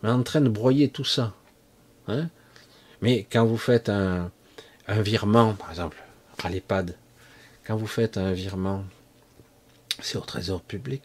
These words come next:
que vous le faites, hein. C'est pas à votre département. Ah, il y a un petit peu d'argent qui doit y passer, mais quelque part, c'est chaque fois au trésor public. L'hôpital, c'est trésor public. l'ehpad, c'est trésor public, à part quand c'est privé, évidemment.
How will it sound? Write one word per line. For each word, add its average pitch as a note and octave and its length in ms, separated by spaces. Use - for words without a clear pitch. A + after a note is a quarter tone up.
que A2+ 100
vous G#2 120
le G2 60
faites, - 460
hein. E2+ 80
C'est - 280
pas F#2+ 300
à G2 80
votre F#2 200
département. C3 680
Ah, G2 160
il F#2+ 40
y F2+ 40
a - 20
un F2+ 60
petit - 160
peu G#2+ 120
d'argent A2 420
qui - 120
doit F2+ 160
y F2+ 60
passer, G2 420
mais F2+ 220
quelque F2 320
part, - 480
c'est - 180
chaque - 180
fois - 180
au F2 40
trésor E2+ 380
public. C3 520
L'hôpital, G2 600
c'est - 140
trésor F2+ 340
public. A#2+ 420
l'ehpad, G#2+ 500
c'est - 280
trésor G2 340
public, A#2+ 320
à - 40
part - 180
quand D#2+ 120
c'est F2 160
privé, G#2 360
évidemment. F#2+ 480